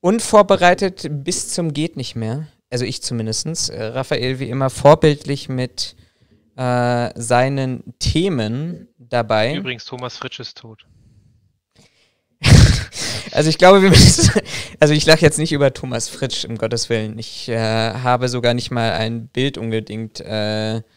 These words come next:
Speaker 1: vor Augen, wer das ist. Ein Filmschauspieler, sagt mir Google. Äh, uh, uh, ja, den kennt man doch.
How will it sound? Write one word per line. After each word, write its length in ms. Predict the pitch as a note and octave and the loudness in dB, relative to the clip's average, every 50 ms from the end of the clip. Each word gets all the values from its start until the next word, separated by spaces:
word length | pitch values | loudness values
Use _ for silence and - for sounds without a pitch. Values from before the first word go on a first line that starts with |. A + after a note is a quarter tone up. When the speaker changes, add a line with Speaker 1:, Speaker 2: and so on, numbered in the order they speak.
| _ _ _ _ _ _ _ _ | _ _ _ _ _ _ _ _
Speaker 1:
vor 500 | _ _ - - B2 A#2 A2+ G#2+ - - | _ _ -4 -2 0 2 2 0 0 -2
Augen, 320 | A2 A2+ A#2 A#2+ B2 A2+ | -2 -2 -2 -2 -2 -2
wer 140 | A#2 A2 A2 | 0 0 0
das 180 | A2+ A2+ - | 0 -2 -6
ist. 420 | - - A#2 C3 - - - - - | -8 -10 -10 -10 -10 -10 -12 -12 -10
Ein 140 | C3+ D#3 - | -10 -10 -6
Filmschauspieler, 720 | - D#3 C3+ A#2 - - G#2+ G2+ - - - A2 G#2 G#2+ | -4 -4 -4 -4 -4 -8 -8 -10 -10 -12 -12 -10 -10 -10
sagt 240 | G2+ - A2+ _ - | -12 -14 -16 _ -16
mir 120 | A#2+ A#2 | -16 -16
Google. 420 | A#2+ B2 A2+ C3 C3 D3 E3 D#3 - _ _ _ _ _ _ _ _ _ _ _ _ _ - | -14 -16 -14 -10 -8 -8 -8 -10 -12 _ _ _ _ _ _ _ _ _ _ _ _ _ -6
Äh, 800 | B2+ B2+ B2 B2 B2 B2 B2 B2 A#2+ A#2+ A#2+ A#2+ A#2+ A#2+ A#2+ A#2 - _ _ _ _ _ _ _ _ _ _ _ _ _ _ _ _ _ _ _ - | -2 0 2 2 2 2 2 2 2 4 4 4 2 2 0 -2 -4 _ _ _ _ _ _ _ _ _ _ _ _ _ _ _ _ _ _ _ -4
uh, 420 | G3+ A3 B3+ C#4 A#3+ F3+ D3+ D3+ - | -2 0 2 2 2 2 0 -2 -4
uh, 540 | A#2+ A2+ A#2 C3 D#3 F3 D#3+ C3 A#2 A2 | -14 -14 -14 -12 -8 -6 -4 -4 -4 -2
ja, 160 | A2 G#2+ G#2+ A2 | -2 -4 -4 -4
den 220 | G#2 A#2+ D3 D#3 | -4 -4 -4 -4
kennt 240 | - F#3 F#3+ F#3+ - | -4 -6 -6 -6 -4
man 160 | D#3+ C3+ A2+ | -4 -4 -4
doch. 260 | G#2+ G#2+ A2+ - - | -6 -8 -10 -12 -18